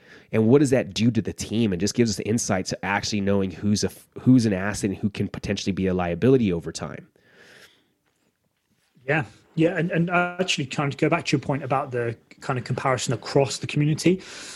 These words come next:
Speaker 2: So, so the, the military, you could almost, you could almost argue for,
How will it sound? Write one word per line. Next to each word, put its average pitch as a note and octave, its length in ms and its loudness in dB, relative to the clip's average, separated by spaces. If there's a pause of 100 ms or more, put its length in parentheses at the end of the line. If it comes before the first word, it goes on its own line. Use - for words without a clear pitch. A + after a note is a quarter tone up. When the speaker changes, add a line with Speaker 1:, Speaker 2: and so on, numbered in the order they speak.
(120)
Speaker 2:
So, C#3+ 280 4 (200)
so C3 240 4
the, B2+ 360 4 (800)
the - 60 6
military, F3 460 6
you C3 120 2
could C3 140 2
almost, C#3 460 4
you C3+ 140 2
could C3 120 2
almost C#3 300 4
argue B2 300 2
for, C#3+ 360 2